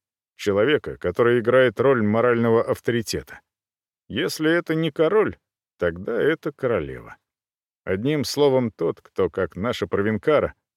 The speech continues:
задает тон, поддерживает стандарты. Орика». Он не хотел сказать «слаб», не хотел сказать «болен»,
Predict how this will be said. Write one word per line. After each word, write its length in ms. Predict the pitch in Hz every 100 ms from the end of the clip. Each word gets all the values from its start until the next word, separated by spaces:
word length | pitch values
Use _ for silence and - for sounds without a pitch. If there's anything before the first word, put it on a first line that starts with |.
| -
задает 480 | 69 92 107 127 -
тон, 260 | - 135 78 - _ _ _
поддерживает 680 | - 92 80 113 98 101 98
стандарты. 640 | - - 95 90 107 - - _ _ _ _ _ _ _ _
Орика». 520 | - 101 107 - 64 - _ _ _ _ _
Он 200 | 131 156
не 80 | 160
хотел 380 | - 156 220 196
сказать 480 | - 165 151 170
«слаб», 560 | - - 143 139 78 - _ _ _ _ -
не 120 | 98
хотел 420 | - 90 - 117
сказать 500 | 107 - 101 120 117
«болен», 640 | 87 78 120 147 78 65